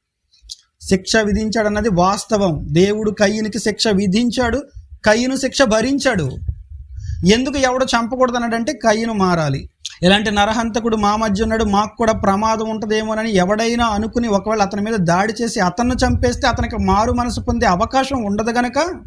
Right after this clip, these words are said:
అతనికి ఆ అవకాశం ఇవ్వడం కోసం దేవుడు ప్రేమామయుడు గనక. ఇంకో మీ-, ఇంకో విషయం చెప్తానండి, దేవుడికి హేబేల్ ఎంతో కయ్యను కూడా అంతే.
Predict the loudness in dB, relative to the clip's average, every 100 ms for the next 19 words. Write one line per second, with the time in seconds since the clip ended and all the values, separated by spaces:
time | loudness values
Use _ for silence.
0 | -16 -18 -20 0 0 2 0 2 2 0
1 | 0 2 2 0 0 0 -2 -2 0 0
2 | 0 0 -2 0 0 2 0 0 -2 -2
3 | -2 -2 -4 -4 -8 -20 -20 -20 -20 _
4 | -4 0 2 2 0 2 2 0 0 -2
5 | 0 -2 0 2 2 2 0 -2 -4 -4
6 | -2 2 2 2 2 0 -2 0 -2 2
7 | 2 2 0 0 0 0 0 -2 -4